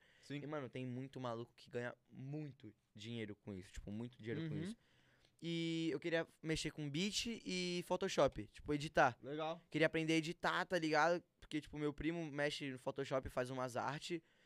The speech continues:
Speaker 2: mas é só visual. Eu queria aprender a editar vídeo, tá ligado? Fazer os bagulho assim.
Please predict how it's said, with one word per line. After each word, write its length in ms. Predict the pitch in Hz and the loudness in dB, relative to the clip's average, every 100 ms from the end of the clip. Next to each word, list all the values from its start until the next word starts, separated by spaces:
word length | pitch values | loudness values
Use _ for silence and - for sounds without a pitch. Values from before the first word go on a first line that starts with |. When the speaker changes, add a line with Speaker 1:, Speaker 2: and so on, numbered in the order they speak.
| - - | -10 4
Speaker 2:
mas 120 | 147 | 6
é 80 | 147 | 6
só 140 | 151 | 2
visual. 480 | 156 156 190 147 113 - _ _ _ | 0 4 6 6 4 -6 _ _ _
Eu 100 | - | -10
queria 200 | 120 127 | -4 -2
aprender 240 | 135 135 135 | -2 0 4
a 100 | 131 | 2
editar 320 | 127 127 131 | 2 0 0
vídeo, 500 | 117 123 160 180 147 | 0 0 0 0 -2
tá 140 | - 135 | 0 0
ligado? 380 | 127 123 135 | 0 0 0
Fazer 140 | 135 131 | 0 -4
os 100 | 123 | -2
bagulho 320 | 127 131 135 | 0 0 -2
assim. 340 | 147 - 143 | -4 -6 -8